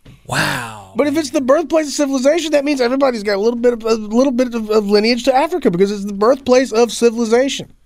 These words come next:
Speaker 1: Do yours. Have you ever done it?
Speaker 2: No, I haven't.
Speaker 1: No.
Speaker 2: Mm-mm, no.
Speaker 1: You have a hard time peeing?
Speaker 2: What, right now?
Speaker 1: No, when you do the test.
Speaker 2: Oh, no, I mean, I, only thing
Speaker 1: No,
Speaker 2: s-
Speaker 1: you spit in it.
Speaker 2: Yeah, you spit in it, I know that. The only thing that stops me from doing it is, uh,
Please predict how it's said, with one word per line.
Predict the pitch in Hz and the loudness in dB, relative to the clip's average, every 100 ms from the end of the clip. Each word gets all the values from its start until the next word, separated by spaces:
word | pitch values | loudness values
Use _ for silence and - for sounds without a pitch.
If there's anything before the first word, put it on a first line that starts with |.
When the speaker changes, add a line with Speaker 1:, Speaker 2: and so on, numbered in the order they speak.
| _ | _
Speaker 1:
Do | 170 | 0
yours. | 160 135 107 - - | 0 -2 -6 -14 -10
Have | 143 | -4
you | 151 | -4
ever | 190 | -2
done | 180 196 | -8 -8
it? | 214 | -6
Speaker 2:
No, | 254 381 | -2 2
I | 277 | 4
haven't. | 320 277 - - | 4 0 -8 -14
Speaker 1:
No. | 92 - _ | -14 -14 _
Speaker 2:
Mm-mm, | 220 233 180 - - | 2 4 2 0 -4
no. | 175 226 196 - - | 2 2 0 -4 -2
Speaker 1:
You | 127 | 2
have | |
a | |
hard | 113 117 | 2 2
time | 110 104 | -2 -8
peeing? | 107 120 113 113 - _ _ _ _ _ _ _ _ | -6 -4 -4 -8 -20 _ _ _ _ _ _ _ _
Speaker 2:
What, | - 147 | 0 2
right | 147 | 4
now? | 160 254 269 _ _ _ | 2 0 -2 _ _ _
Speaker 1:
No, | 135 123 101 - | 2 2 2 -4
when | 127 | -4
you | 117 | -4
do | 110 | -4
the | 104 98 | -8 -12
test. | 101 - | -12 2
Speaker 2:
Oh, | 311 349 330 | 4 6 4
no, | 330 | 2
I | 302 302 | 2 2
mean, | 285 285 | 2 2
I, | 285 - - - _ | 0 -4 -20 -20 _
only | 262 359 | -2 0
thing | 392 | 0
Speaker 1:
No, | |
Speaker 2:
s- | 160 | 0
Speaker 1:
you | |
spit | 151 - 143 | -4 -6 -6
in | 120 | -6
it. | 123 | -8
Speaker 2:
Yeah, | 220 220 | 0 0
you | 240 | 0
spit | 233 214 | 0 0
in | 175 | 2
it, | 185 | 0
I | 185 | 2
know | 185 | 2
that. | 180 180 | 4 4
The | |
only | 196 254 | 4 4
thing | 262 | 2
that | |
stops | 196 214 202 | 4 2 4
me | 196 | 2
from | 180 | 2
doing | 165 185 | 2 2
it | 185 | 2
is, | 160 151 156 | 0 0 2
uh, | 156 143 | 4 2